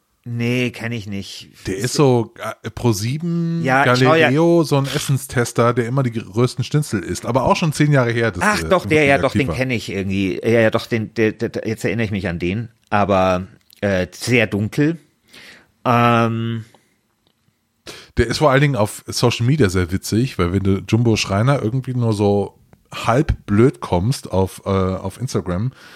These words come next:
Speaker 2: dann beleidigt er dich, äh, erstmal ohne Ende, ähm, und sagt, du sollst die f-,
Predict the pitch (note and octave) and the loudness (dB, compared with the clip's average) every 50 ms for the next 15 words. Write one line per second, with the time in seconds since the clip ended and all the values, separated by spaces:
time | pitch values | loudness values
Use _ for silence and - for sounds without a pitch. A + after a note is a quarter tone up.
0 | - _ _ - A2 G#2 G2+ G2+ F#2+ - G#2+ G#2+ A2 A2 A2 C3 D3+ D3 C3+ - | -20 _ _ -2 -2 0 0 0 0 2 4 4 6 6 6 4 4 2 0 -2
1 | - F2+ F2+ E2+ F2+ F2 - - - _ - F#2+ F#2 F2+ F2+ F2+ - - F#2+ G2 | -2 -6 -6 -6 -6 -8 -10 -14 -16 _ -8 -6 -4 -4 -4 -6 -4 -4 -4 -4
2 | F#2 - - F#2+ F2+ F2+ F#2+ G#2 A#2 - _ - B2+ A2+ A2+ C#3 D#3 D#3 A2 A2 | -4 -4 -6 -4 -4 -2 -4 -4 -6 -8 _ -2 2 4 4 4 4 2 -2 -2
3 | A2+ A#2+ A2 F#2+ F2 F#2 A2 C3+ C#3+ - - - - - - _ _ _ - A2 | -4 -2 -2 0 0 0 -2 -2 -4 -8 -14 -20 -20 -20 -20 _ _ _ 0 2
4 | A2 A2 A2 A2 G#2+ G#2+ G#2+ G#2 G2 G#2+ G#2 - A#2+ A2+ - A#2 G#2+ A2+ A2 - | 2 4 4 4 2 0 -2 -4 -4 -4 -2 0 0 0 0 0 2 2 0 0
5 | - G#2 - - - | 0 -4 -4 -4 -8